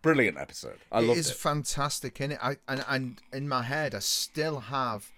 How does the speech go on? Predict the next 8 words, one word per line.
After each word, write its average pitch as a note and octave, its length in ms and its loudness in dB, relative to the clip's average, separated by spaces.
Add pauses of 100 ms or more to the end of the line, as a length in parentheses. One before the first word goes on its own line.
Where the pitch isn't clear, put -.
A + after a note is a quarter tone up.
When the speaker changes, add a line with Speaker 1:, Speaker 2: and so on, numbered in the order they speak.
(380)
Speaker 2:
the A#2 80 -4
waking A#2 500 -2
up, G#2+ 280 -4
the A2+ 80 -4
body A#2 380 0
in A2 120 -2
the G#2+ 80 -2
dumbwaiter, G#2+ 800 -2